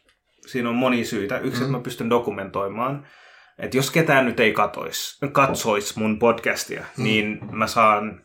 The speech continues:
Speaker 1: yhdeksänkymppisenä, kahdeksankymppisenä paljon matskua katsottavana,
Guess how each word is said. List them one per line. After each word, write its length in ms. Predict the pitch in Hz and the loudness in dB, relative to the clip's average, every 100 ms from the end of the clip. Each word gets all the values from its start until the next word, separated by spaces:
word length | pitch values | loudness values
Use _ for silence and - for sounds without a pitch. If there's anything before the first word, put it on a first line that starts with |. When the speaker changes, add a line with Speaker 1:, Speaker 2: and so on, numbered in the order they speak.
| _ _ - | _ _ -14
Speaker 1:
yhdeksänkymppisenä, 840 | 104 - 110 104 117 - - 110 | -10 -8 -8 -8 -8 -8 -6 -4
kahdeksankymppisenä 840 | 107 101 123 110 113 - 120 110 104 | -4 -4 -4 -4 -6 -8 -6 -4 -2
paljon 360 | 131 113 110 | 2 4 4
matskua 380 | 117 117 - 110 | 2 0 0 0
katsottavana, 640 | 113 107 104 98 98 107 | 2 0 -2 -2 -2 -4